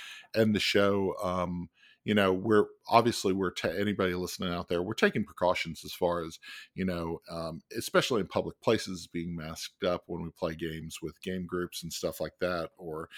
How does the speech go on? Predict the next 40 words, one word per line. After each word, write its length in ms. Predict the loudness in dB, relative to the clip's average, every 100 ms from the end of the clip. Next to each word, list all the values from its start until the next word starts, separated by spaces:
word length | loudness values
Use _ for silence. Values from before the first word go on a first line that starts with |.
| -18 -14
you 140 | -6 -6
know, 280 | -4 -6
um, 340 | -8 -8 -10 -8 0
a 60 |
lot 180 | 4 6
of 80 | 6
the 60 |
people 280 | 2 -2 2
that 160 | 2 0
we 140 | -2
know 320 | 0 2 0
have 180 | 0 0
already 160 | 0 -2
been 180 | -4 -4
vaccinated, 600 | -4 -4 -8 -6 -6 -8
including 440 | -10 -6 -6 -6
ourselves. 600 | -10 -2 -2 -2 -6 -16 -18 -18 -16
And 160 | -10 -8
so, 440 | -2 -2 -2 -4 -6 -6
um, 420 | -6 -6 -10 -12 _ _ _
when 380 | -4 0 2 2
we 400 | 0 -2 -6 -10 _ 2
go 200 | 8 10
out 180 | 8 4
and 80 | -4
we 60 |
play 260 | -6 -2 -2
games 440 | 0 -2 -2 -6 -8
or 140 | -8 -6
we 120 | -4
have 200 | -4 -6
people 280 | -10 -4 -4
at 60 | -4
our 80 |
house, 400 | -2 2 2 0
which, 220 | -6 -8 -12 -16 -18 _
which 140 | 0
has 100 | 0
been 220 | 6 4 6
nice, 400 | 0 -2 -6